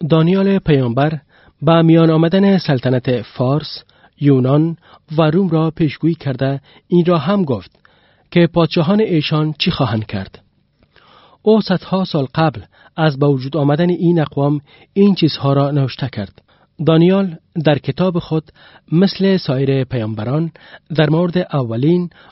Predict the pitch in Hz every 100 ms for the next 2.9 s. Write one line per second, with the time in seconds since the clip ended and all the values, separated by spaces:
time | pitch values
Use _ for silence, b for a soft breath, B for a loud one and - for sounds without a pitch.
0 | - 139 156 147 147 160 202 208 - 147
1 | 139 123 120 113 - 123 101 - _ _
2 | - 135 117 113 117 120 143 143